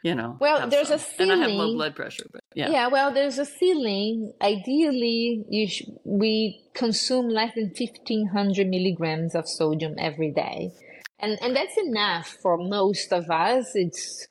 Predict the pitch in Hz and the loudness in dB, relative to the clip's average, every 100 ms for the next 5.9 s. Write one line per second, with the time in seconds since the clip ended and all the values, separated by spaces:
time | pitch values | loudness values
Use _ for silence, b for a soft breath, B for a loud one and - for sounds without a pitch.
0 | _ _ 202 226 269 - 214 240 240 202 | _ _ 0 2 2 -2 -2 -2 0 2
1 | 226 220 180 285 185 - 208 196 196 185 | 2 2 0 0 -4 -4 -4 -4 -4 -2
2 | 190 185 - 175 160 165 170 165 - 165 | -2 -4 -6 -4 -2 -2 -2 -4 -2 -2
3 | - 175 233 139 156 156 151 226 220 214 | 0 0 2 0 0 2 4 4 2 0
4 | 208 208 - 214 170 160 - - 165 165 | -2 -2 -4 -2 -2 -2 -2 -2 -6 -12
5 | - 233 226 294 254 208 202 220 370 | -2 0 0 0 2 2 2 2 0